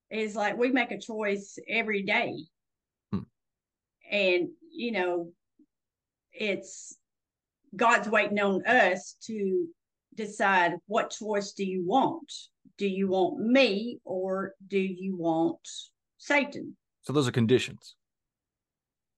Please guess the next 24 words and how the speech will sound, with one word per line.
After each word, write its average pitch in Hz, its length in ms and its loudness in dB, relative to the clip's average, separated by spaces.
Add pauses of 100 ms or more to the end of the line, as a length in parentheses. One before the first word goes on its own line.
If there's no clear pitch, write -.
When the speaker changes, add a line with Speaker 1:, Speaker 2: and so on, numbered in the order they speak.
(560)
Speaker 1:
I 277 120 0
guess 370 200 2
you 277 80 2
could, 277 240 -2
you 330 180 6
could 294 200 4
call 190 180 4
them 165 160 4
conditions. 175 640 -6 (200)
Speaker 2:
Yeah. - 160 -4 (300)
So 135 200 0
I 151 100 4
wouldn't 160 240 6
call 113 180 4
it - 80 -2
unconditional 101 720 0
love. - 180 -16 (380)
I 104 60 0
would 101 140 2
call 104 180 2
it - 80 -2
conditional 151 600 0 (180)
love. - 200 -12 (600)
Um, 78 300 -6